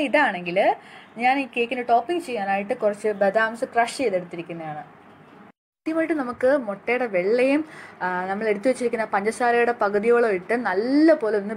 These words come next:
ബീറ്റ് ചെയ്തെടുക്കാം. ആ, ഇതുപോലത്തെ ബീറ്റർ വേണമെന്നില്ല കേട്ടോ, ഹാൻഡ് ബീറ്റർ ആയാലും മതി. എങ്ങനെയായാലും നമ്മൾ ഉപയോഗിക്കുന്ന ബീറ്ററും അതുപോലെ തന്നെ ബൗളും നല്ല ഡ്രൈ ആയിരിക്കണം, എങ്കിൽ മാത്രമേ നമുക്ക് ഇതുപോലെ നല്ലൊരു ടെക്സ്ചറിൽ ഇത്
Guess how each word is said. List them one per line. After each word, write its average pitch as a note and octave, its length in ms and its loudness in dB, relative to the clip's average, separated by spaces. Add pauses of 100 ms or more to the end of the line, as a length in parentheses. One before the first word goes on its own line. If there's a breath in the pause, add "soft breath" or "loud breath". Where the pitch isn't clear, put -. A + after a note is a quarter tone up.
ബീറ്റ് G3+ 280 -6
ചെയ്തെടുക്കാം. F#3 520 0 (500 loud breath)
ആ, A3+ 80 2 (140)
ഇതുപോലത്തെ F4+ 400 4
ബീറ്റർ D4 280 0 (100)
വേണമെന്നില്ല A3 500 0
കേട്ടോ, F#3+ 220 -4
ഹാൻഡ് G#3+ 280 -4
ബീറ്റർ B3+ 240 2
ആയാലും G#3 260 -2
മതി. E3 200 -6 (160)
എങ്ങനെയായാലും E4 480 2
നമ്മൾ A#3+ 220 -2
ഉപയോഗിക്കുന്ന A#3 440 0 (520 loud breath)
ബീറ്ററും B3+ 460 0 (200)
അതുപോലെ G#3+ 300 2
തന്നെ G#3 160 -4 (100)
ബൗളും B3+ 340 4 (140)
നല്ല B3+ 440 2
ഡ്രൈ G3 160 2 (140)
ആയിരിക്കണം, F3 360 -2 (120)
എങ്കിൽ D#4+ 240 4
മാത്രമേ D4 400 0
നമുക്ക് A3 240 -2
ഇതുപോലെ A3 340 0
നല്ലൊരു C#4 420 4 (100)
ടെക്സ്ചറിൽ A#3 480 -2
ഇത് F#3 60 -2